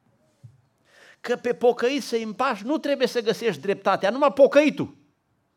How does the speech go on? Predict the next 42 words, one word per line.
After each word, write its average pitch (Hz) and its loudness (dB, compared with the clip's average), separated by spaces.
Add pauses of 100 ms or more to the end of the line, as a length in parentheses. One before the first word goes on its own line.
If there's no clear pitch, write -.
(200)
Adică 208 -6
cel 320 -2
care 247 -2
spune: 294 -6 (240)
"Eu-s 269 -2
de 196 -4
vină." 147 -4
Ți-e - -20
frică 196 -10
că 190 -8
păcătuiești 175 -6
dacă 131 -8
spui 151 -10
că 143 -8
ești 143 -8
tu 156 -10
de 143 -6
vină, 123 -6
da? 170 -2 (420)
Nu 359 -2
păcătuiești 269 2
și 233 -10
dacă 208 -2
tu 170 -12
ești 165 -8
de 170 -10
vină. 151 -8
S-a 214 -10
rezolvat 226 -4
problema. 180 -10 (540)
"Las, 233 -6
frate, - -4 (420)
eu 202 0
am 143 0
greșit." 139 -10 (1500)
Poate 277 -10
va 320 2
recunoaște 311 -2
celălalt, 226 -4
dar 139 -8
uneori 160 -8
vrem, 170 -8